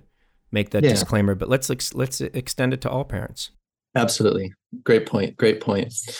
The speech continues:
Speaker 2: Um, so this is a big one. So there's this cons-, or this mythopoetic thing that I mentioned at the beginning, that the way that a man treats his penis is the way that he treats everyone and everything in the world. So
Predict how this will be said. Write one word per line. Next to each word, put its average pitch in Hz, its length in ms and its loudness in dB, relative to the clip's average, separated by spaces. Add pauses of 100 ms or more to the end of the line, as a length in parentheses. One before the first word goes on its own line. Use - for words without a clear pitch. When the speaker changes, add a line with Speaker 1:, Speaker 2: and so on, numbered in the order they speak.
(320)
Speaker 2:
Um, 107 420 2 (520)
so 139 800 2 (300)
this 160 240 6
is 202 140 4
a 131 180 0 (500)
big 131 180 6
one. 104 320 -2 (220)
So 120 520 2 (120)
there's 120 240 4
this 123 180 2
cons-, 117 340 2
or 123 140 4
this 110 220 2
mythopoetic 113 720 4
thing 110 180 4
that 107 100 2
I 107 80 2
mentioned 104 380 2
at 110 60 -4
the 107 60 -4
beginning, 104 320 2
that 104 100 -2
the 117 80 0
way 107 100 4
that 107 100 4
a 107 40 4
man 110 180 4
treats 120 200 0
his 131 100 -2
penis 110 340 0
is 101 80 -2
the 101 60 -2
way 107 100 2
that 101 100 0
he 104 80 0
treats 101 220 -2
everyone 104 280 2
and 104 80 0
everything 101 320 -4
in 95 40 -2
the 98 60 0
world. - 300 -2 (760)
So 117 440 4